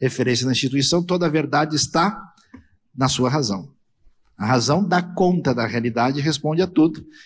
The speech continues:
Então esse movimento racionalista, iluminista, secular se desenvolve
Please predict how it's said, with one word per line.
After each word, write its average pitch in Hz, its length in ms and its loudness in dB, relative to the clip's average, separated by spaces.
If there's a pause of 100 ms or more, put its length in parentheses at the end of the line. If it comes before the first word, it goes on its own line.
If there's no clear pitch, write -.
(100)
Então 139 140 2
esse 143 180 2
movimento 156 1000 2
racionalista, 131 680 0
iluminista, 131 560 2
secular 131 520 0
se 143 120 -4
desenvolve 131 560 0